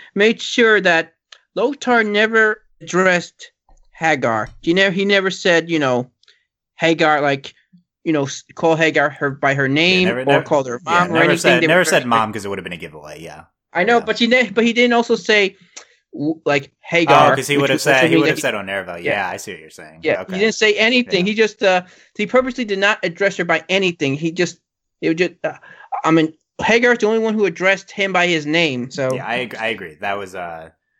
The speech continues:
Speaker 2: and you could, you could call that misleading or unrealistic, but, um, it, it also makes sense though 'cause Hagar doesn't know who she is. So, um, that would, that would potentially make sense.
Speaker 1: Yeah.
Speaker 2: Um,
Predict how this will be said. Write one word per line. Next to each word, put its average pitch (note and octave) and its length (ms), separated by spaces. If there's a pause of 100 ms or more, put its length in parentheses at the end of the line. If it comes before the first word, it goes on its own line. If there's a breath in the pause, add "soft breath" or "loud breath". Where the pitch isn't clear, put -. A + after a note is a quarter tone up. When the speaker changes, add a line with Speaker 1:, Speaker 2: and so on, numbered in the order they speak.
(160)
Speaker 2:
and F#3 280
you F#3+ 40
could, D#3 240
you D3+ 80
could C3+ 140
call A2 160
that F2+ 160
misleading E2+ 540
or E2+ 180
unrealistic, E2 560 (100)
but, E2+ 200
um, E2 500
it, D#3+ 220
it E3 80
also F3 240
makes C3 180
sense B2 160
though A2 120
'cause G2+ 120
Hagar F#2+ 240
doesn't E2+ 180
know E2+ 80
who D#2+ 60
she A#2 200
is. D#2+ 200
So, E2 340
um, D#2+ 420
that E2+ 140
would, D#2+ 300
that E2+ 80
would D#2+ 140
potentially D#2 340
make E2 160
sense. - 240 (100)
Speaker 1:
Yeah. F#2+ 180
Speaker 2:
Um, F#2 120